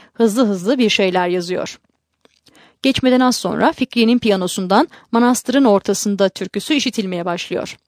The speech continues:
Genç kadın sedefli masa üzerinde mahzun yüzü, hummalı gözleriyle haleti ruhiyesini belki yine bir mektuba dökmektedir.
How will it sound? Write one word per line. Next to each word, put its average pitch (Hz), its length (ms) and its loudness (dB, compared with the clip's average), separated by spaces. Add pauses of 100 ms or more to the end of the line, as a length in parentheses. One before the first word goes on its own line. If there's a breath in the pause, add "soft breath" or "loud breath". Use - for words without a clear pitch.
(800 loud breath)
Genç 339 240 4
kadın 208 280 2 (200 soft breath)
sedefli 269 400 0
masa 226 260 4
üzerinde 196 640 0
mahzun 226 460 2
yüzü, 196 360 2 (180 loud breath)
hummalı 247 460 6
gözleriyle 196 680 4 (160 loud breath)
haleti 247 460 6
ruhiyesini 208 720 2 (260 soft breath)
belki 262 260 6
yine 277 280 6
bir 240 120 4
mektuba 214 440 2
dökmektedir. 180 720 -4